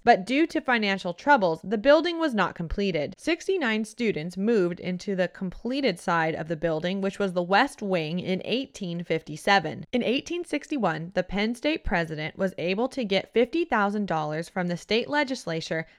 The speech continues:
to finish the main building. The school changed its name in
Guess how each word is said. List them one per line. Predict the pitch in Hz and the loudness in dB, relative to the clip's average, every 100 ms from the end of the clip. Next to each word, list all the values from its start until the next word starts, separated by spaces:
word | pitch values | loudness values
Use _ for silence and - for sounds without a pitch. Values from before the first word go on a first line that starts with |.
| - | -2
to | 277 | 0
finish | 262 254 262 | 2 0 0
the | 262 | 0
main | 247 185 160 | 0 0 -2
building. | 151 180 175 156 151 170 | 0 2 2 -2 -8 -4
The | - 240 | 0 0
school | - 330 381 | 0 2 2
changed | 403 254 240 214 | 2 -2 -2 0
its | 240 226 | -2 -2
name | 220 202 165 165 | -2 0 0 -2
in | 190 | -4